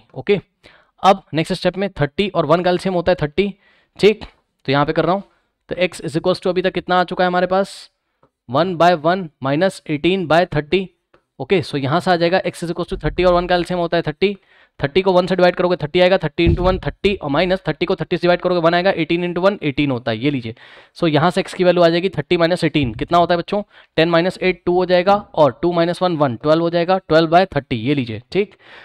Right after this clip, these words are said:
अब यहाँ से ट्वेल्व, इसको कैंसिल करो तो सिक्स से जाएगा, सिक्स टू the twelve, सिक्स five the क्या होता है? थर्टी। So एक्स की वैल्यू कितनी आ गई? टू by फ़ाइव आ गई, यानी कि बच्चों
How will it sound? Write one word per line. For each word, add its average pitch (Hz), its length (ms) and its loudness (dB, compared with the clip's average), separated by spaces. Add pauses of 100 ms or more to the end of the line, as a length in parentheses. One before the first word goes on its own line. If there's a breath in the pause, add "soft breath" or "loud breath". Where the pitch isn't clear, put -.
(200 loud breath)
अब 196 320 0
यहाँ 143 240 0
से 202 220 -2 (220)
ट्वेल्व, 202 280 4 (480 soft breath)
इसको 190 220 -4
कैंसिल 175 280 2
करो 123 260 0 (100)
तो - 60 -8
सिक्स - 180 -4
से 160 100 0
जाएगा, 127 240 2
सिक्स - 200 -6
टू 185 120 0
the 180 120 2
twelve, 196 240 2
सिक्स - 220 -6
five 165 200 2
the 180 100 2
क्या 170 100 2
होता 160 180 2
है? 214 120 0 (920)
थर्टी। 127 340 -2
So - 200 -6
एक्स 175 200 -4
की 185 80 0
वैल्यू 175 200 2
कितनी 180 240 -4
आ 170 100 4
गई? 196 160 0 (220)
टू 165 120 2
by 170 180 4
फ़ाइव 135 280 0
आ 113 80 0
गई, 107 140 -6
यानी 147 200 -2
कि 190 60 -2
बच्चों 185 320 -6